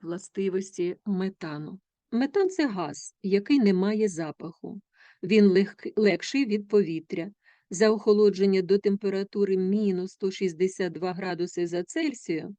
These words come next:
та тиску сто одна ціла три десятих кілопаскалів цей газ перетворюється на рідину. Оскільки молекули метану не полярні, сполука не розчинна у воді,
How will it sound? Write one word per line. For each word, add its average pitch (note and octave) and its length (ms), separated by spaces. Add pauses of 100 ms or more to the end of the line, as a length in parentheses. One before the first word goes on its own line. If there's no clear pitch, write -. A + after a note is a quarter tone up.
(140)
та C4+ 140
тиску F#3+ 520
сто A3+ 240
одна G3 320
ціла G3+ 320
три F#3+ 240
десятих E3+ 720
кілопаскалів F#3 840 (340)
цей F#4 260
газ D4+ 260
перетворюється G3+ 800
на F3 200
рідину. F3+ 480 (1900)
Оскільки D#4 520
молекули C4+ 520
метану G#3+ 500
не B3 300
полярні, F#3 680
сполука D#4+ 580
не A#3 160
розчинна A#3 540
у A#3+ 100
воді, F#3 420